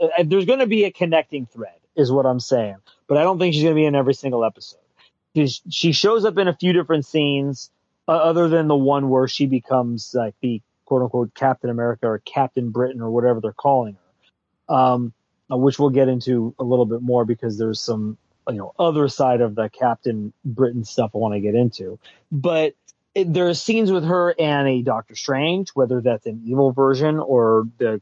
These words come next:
you know, Benedict Cumberbatch version we're going to see in Multiverse of Madness. There is a scene of her with, like, a giant tentacle monster with ev-, which everyone is assuming to be a character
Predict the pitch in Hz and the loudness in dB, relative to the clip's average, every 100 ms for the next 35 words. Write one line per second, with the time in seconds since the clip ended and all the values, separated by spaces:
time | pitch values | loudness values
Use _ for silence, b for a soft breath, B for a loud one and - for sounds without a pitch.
0 | _ 143 113 101 127 123 117 107 143 131 | _ -12 -10 -4 0 0 -2 -2 -2 0
1 | 131 127 - 135 120 123 123 123 120 113 | 0 0 0 -2 0 0 0 0 -2 -6
2 | - 127 117 110 113 113 110 110 107 107 | -6 -4 -2 -2 -2 -6 -6 -6 -6 -6
3 | 104 120 123 135 135 139 - - _ _ | -14 -8 2 2 4 -2 -2 -16 _ _
4 | _ _ - 139 131 120 123 110 - 160 | _ _ 0 2 2 2 -2 -2 0 2
5 | 151 131 110 139 139 131 131 117 120 113 | 2 2 0 0 2 2 2 0 -4 -2
6 | 131 113 113 180 180 156 160 165 147 147 | -4 -6 -2 0 2 2 2 0 2 0
7 | 135 139 143 - 143 - - 214 208 208 | 0 0 -2 -2 -8 -8 -4 -2 2 2
8 | 175 170 - 156 156 147 135 - 160 151 | 2 0 -2 0 0 0 -4 -2 0 0
9 | 151 147 - _ _ _ _ - 185 143 | 0 -2 -8 _ _ _ _ -2 0 2
10 | 151 143 139 139 135 - 135 - 135 123 | 2 2 2 0 -2 -4 -4 0 0 0
11 | 113 127 127 | -2 -4 -4